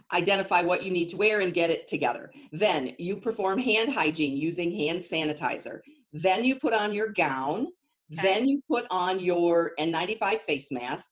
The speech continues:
Speaker 1: and then you
Speaker 2: Okay.
Speaker 1: put on a face shield, and then you do hand hygiene again. And you can, again, do it with hand sanitizer and then
Speaker 2: Right.
Speaker 1: put your gloves on and then go into the room. Although I might be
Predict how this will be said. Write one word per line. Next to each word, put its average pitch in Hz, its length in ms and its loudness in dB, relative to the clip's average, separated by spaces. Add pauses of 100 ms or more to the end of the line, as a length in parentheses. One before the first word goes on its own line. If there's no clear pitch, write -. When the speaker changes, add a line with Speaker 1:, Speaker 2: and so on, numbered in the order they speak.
Speaker 1:
and 147 120 -4
then 151 120 0
you 160 80 0
Speaker 2:
Okay. 156 100 -6
Speaker 1:
put 175 140 -2
on 151 340 -2 (340)
a 202 100 2
face 160 300 0
shield, 127 540 -2 (320)
and 180 100 -2
then 185 120 2
you 180 140 -2 (120)
do 165 160 4
hand 175 340 -2
hygiene 196 560 -2 (100)
again. 180 680 0 (120)
And 196 100 2
you 196 80 -4
can, 226 140 2
again, 196 280 2
do 175 240 4
it 196 180 2
with 175 280 0 (380)
hand 190 200 0
sanitizer 160 760 0 (100)
and 165 260 -2
then 170 200 2
Speaker 2:
Right. 180 220 -4
Speaker 1:
put 151 180 -4
your 160 420 -2 (120)
gloves 165 520 0
on 127 400 -4 (680)
and 151 420 0 (260)
then 151 360 0
go 143 520 0
into 147 340 -2
the 139 80 0
room. 139 400 -4
Although 160 320 0
I 175 140 0
might 190 300 0
be 165 100 -4